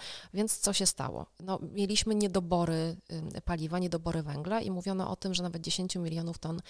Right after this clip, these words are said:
węgla brakuje przed zimą, co zostało w pewien sposób uzupełnione, a w pewien sposób natura była dla nas łaskawa, bo ta zima wcale nie była taka zła. Jednak nawoływania polityków,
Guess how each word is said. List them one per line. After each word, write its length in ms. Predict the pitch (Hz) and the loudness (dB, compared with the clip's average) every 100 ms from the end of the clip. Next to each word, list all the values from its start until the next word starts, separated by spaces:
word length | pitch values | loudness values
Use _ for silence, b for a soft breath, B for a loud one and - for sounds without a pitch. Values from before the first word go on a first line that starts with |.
| B B B | B B B
węgla 440 | 170 175 165 160 - | 0 2 2 0 -2
brakuje 640 | 175 170 190 - 202 160 | -6 -2 -2 2 2 2
przed 260 | - 160 143 | 0 -2 0
zimą, 400 | - 135 214 277 | 0 2 0 2
co 160 | - | 2
zostało 460 | 220 233 - 254 240 | 6 4 6 6 6
w 40 | |
pewien 240 | - 190 180 | 4 0 2
sposób 380 | - 170 180 180 | 2 0 0 -2
uzupełnione, 580 | 170 - 165 165 254 | -4 -2 -2 0 0
a 80 | 277 | 0
w 40 | - | 0
pewien 200 | 247 233 | 0 0
sposób 280 | 226 220 | 2 2
natura 300 | 220 214 202 | 2 0 0
była 140 | 180 165 | 0 -2
dla 120 | 165 | -4
nas 180 | 156 - | -6 -2
łaskawa, 400 | - - - - B B B | -4 -4 -10 -12 B B B
bo 80 | - | -4
ta 120 | 214 | 0
zima 220 | 214 208 190 | 2 2 0
wcale 240 | - 185 | 0 0
nie 100 | 175 | 0
była 180 | 165 165 | -4 -6
taka 220 | - 170 | -6 -4
zła. 180 | - - - B B B | -4 -6 -12 B B B
Jednak 640 | 196 214 185 139 71 - b b b | 4 4 4 -4 -6 -12 b b b
nawoływania 580 | 185 175 196 185 220 247 | -4 2 2 4 4 4
polityków, 720 | 214 202 - 147 - - - | 2 -2 -2 -6 -6 -10 -12